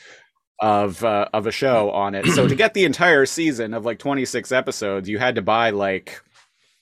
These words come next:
Speaker 2: like, five or six D V Ds at, like, thirty bucks a pop just to get the entire
Speaker 1: Smash
Speaker 2: season.
Speaker 1: that piggy bank open, folks.
Speaker 2: <laughs> Right? Uh, they could never fucking get away with that now.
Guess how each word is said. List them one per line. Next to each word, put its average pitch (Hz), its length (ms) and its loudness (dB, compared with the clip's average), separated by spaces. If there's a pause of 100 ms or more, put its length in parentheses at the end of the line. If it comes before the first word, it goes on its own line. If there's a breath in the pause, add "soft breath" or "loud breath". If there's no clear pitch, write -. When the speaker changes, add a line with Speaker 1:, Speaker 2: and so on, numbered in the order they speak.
(480)
Speaker 2:
like, 110 180 0
five 113 380 2
or 110 80 0
six - 260 -4
D 110 160 -6
V 101 160 -6
Ds 92 380 -4
at, 92 180 -4
like, 95 160 -6
thirty 107 240 -2
bucks 101 320 -4
a - 60 -10
pop 92 420 -2 (140)
just - 140 -10
to 110 40 -6
get 98 140 -2
the 98 100 -4
entire 117 140 0
Speaker 1:
Smash 120 260 2
Speaker 2:
season. 101 140 -2
Speaker 1:
that 135 280 4
piggy 120 260 4
bank 101 360 -4
open, 92 340 -6
folks. - 560 -8
Speaker 2:
<laughs> 113 40 -16
Right? 113 440 0 (540 loud breath)
Uh, 113 380 4 (180)
they 147 220 0 (200)
could 131 140 -2
never 135 400 0
fucking 120 320 0
get 104 140 -2
away 98 180 -2
with 90 140 -6
that 87 200 -6
now. 90 340 -4